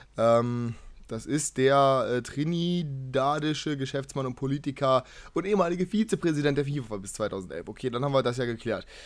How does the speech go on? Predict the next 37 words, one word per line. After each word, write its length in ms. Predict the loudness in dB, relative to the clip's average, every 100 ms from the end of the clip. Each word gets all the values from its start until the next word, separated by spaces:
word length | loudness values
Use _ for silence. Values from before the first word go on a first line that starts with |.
| -14 2
Gut, 180 | 2 2 -6 2
der 140 | 6 8
will 80 |
auf 80 | 6
jeden 160 | 4 0
Fall 160 | 2
auf, 240 | 4 2 2 4
äh, 140 | 4
auspacken. 580 | 4 2 2 2 2 -2 -6 -20 -20 _ -20 -20 -20 -10
Und, 320 | 0 0 2 2
äh, 100 | 4
der 180 | 4
sitzt 380 | 4 -2 -8 -4
wohl 220 | 2 2
im 180 | 2 0
Gefängnis, 480 | -2 -4 -2 -4 0
weil 160 | 2 4
er 140 | 2
eben 580 | 0 -2 -6 -10 -16 -10
der 120 | -8
Korruption 400 | -4 -6 -2 -2
überführt 320 | -2 -4 -4
wurde 140 | 0 0
oder 80 | 0
irgendwas. 380 | -2 4 4 4 -8 -4
Auf 140 | 0 6
jeden 180 | 6 8
Fall 180 | 6
will 120 | 6 6
der 140 | 6
halt 120 | 6
auspacken 480 | 4 2 2 0 0
und 120 | -2
mal 420 | 2 4 4 2
vielen, 600 | -4 -2 4 6 6 0 -4
ähm, 420 | -4 -4 -4 -6 -12 -20 -20 -20 -18 -6
naja, 400 | 0 2 0